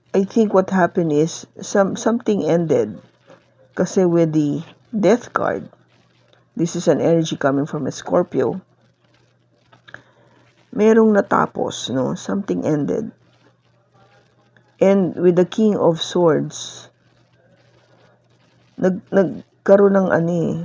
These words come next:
parang paghaharap ng katotohanan. The truth, sort of, parang nangibabaw. That's why your person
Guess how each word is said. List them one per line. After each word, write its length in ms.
parang 320
paghaharap 640
ng 80
katotohanan. 880
The 160
truth, 400
sort 400
of, 400
parang 480
nangibabaw. 800
That's 320
why 240
your 160
person 720